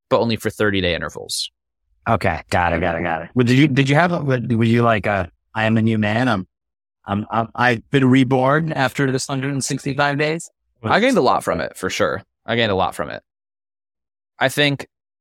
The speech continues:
Speaker 1: if, what's difficult is when you change too much all at once, it's, it's really interesting. 'Cause I'd graduated, so it kinda finished phase four or phase three, which is the final step,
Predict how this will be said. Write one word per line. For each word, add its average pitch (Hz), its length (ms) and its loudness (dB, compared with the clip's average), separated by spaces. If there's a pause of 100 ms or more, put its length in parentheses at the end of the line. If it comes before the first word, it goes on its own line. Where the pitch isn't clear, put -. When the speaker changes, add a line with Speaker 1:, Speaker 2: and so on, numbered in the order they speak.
(140)
Speaker 1:
if, 127 400 0 (500)
what's 135 220 0
difficult 170 580 0
is 127 320 0 (540)
when 135 140 0
you 131 60 2
change 175 280 0
too 147 100 -2
much 143 160 0
all 127 120 4
at 95 60 2
once, 107 420 0 (180)
it's, 113 180 -2
it's - 200 -4
really 113 140 2
interesting. 147 440 -4 (140)
'Cause 127 180 -2
I'd 135 180 2
graduated, 104 640 2
so 120 120 0
it - 120 0
kinda 139 160 0
finished 127 380 -2
phase 113 320 0
four 95 440 2
or 95 40 -4
phase 104 240 0
three, 98 160 0
which 92 140 -4
is 101 100 -4
the 104 80 -6
final 101 240 -2
step, 92 300 -2